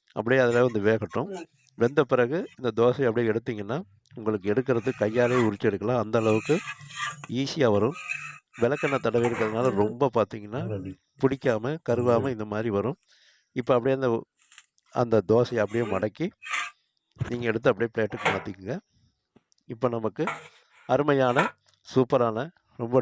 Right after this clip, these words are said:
டெலிஷியஸான டேஸ்ட்ல நமக்கு மசாலா தோசை ரெடி ஆயிடுச்சு. அதே போல நைஸாவும் இதை ஊத்திக்கலாம். இந்த மாதிரி ஊத்தி, அப்படியே ரோஸ்ட் மாதிரி ஊத்தி, இந்த மாதிரி ரோஸ்ட் மாதிரி தடவி விட்டுருங்க. தோசை அப்படியே நல்லா இலகுவா உங்களுக்கு வரும்.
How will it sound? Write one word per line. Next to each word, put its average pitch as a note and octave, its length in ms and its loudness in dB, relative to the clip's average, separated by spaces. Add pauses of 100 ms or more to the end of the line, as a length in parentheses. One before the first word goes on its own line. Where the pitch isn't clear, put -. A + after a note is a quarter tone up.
டெலிஷியஸான B2 880 2
டேஸ்ட்ல A#2 400 0 (720)
நமக்கு A#2+ 260 0
மசாலா A#2 480 2
தோசை G#2+ 280 2
ரெடி G2+ 160 -2
ஆயிடுச்சு. G2 380 -2 (600)
அதே C#3 160 4
போல D3 160 4 (100)
நைஸாவும் D3 680 2
இதை A#2+ 120 6
ஊத்திக்கலாம். A2 500 -2 (420)
இந்த A#2+ 160 -4
மாதிரி A#2+ 260 2
ஊத்தி, A2+ 280 4 (680)
அப்படியே A#2+ 240 4
ரோஸ்ட் C3 360 2
மாதிரி A#2 260 -2 (840)
ஊத்தி, A2+ 220 -2
இந்த A2 180 0
மாதிரி A2 200 2
ரோஸ்ட் G#2+ 260 2
மாதிரி G#2 260 -6
தடவி G2+ 280 -2
விட்டுருங்க. G2+ 360 -4 (720)
தோசை A#2 300 2
அப்படியே A2+ 260 0
நல்லா G#2+ 280 -4 (100)
இலகுவா A#2+ 520 0
உங்களுக்கு G2+ 360 -4
வரும். G#2+ 280 -4